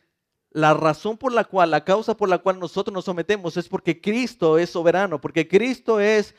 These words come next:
el que nos manda a someternos, pero también es Cristo quien nos dice, "Yo puse esa autoridad, sométete". Cuando Pedro dice que debemos someternos a toda autoridad humana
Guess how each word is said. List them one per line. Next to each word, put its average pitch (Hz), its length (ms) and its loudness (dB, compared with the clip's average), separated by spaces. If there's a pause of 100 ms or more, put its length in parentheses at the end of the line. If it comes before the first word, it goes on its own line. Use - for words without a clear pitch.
(160)
el 151 200 -4
que 165 220 0
nos 170 380 -4
manda 220 360 2
a - 20 -4
someternos, 202 680 0
pero 165 200 0
también 180 320 -2
es 202 220 -6
Cristo 220 420 -4
quien 175 180 -6
nos 170 260 -6 (200)
dice, 202 480 0
"Yo 185 140 0
puse 226 380 -4
esa 180 100 -2
autoridad, 202 540 -2
sométete". 160 800 -8 (3000)
Cuando 160 220 0
Pedro 233 220 4
dice 233 240 0
que 202 100 0
debemos 202 300 0
someternos 196 480 -2
a 175 60 2
toda 196 200 0
autoridad 180 460 -2
humana 160 640 -4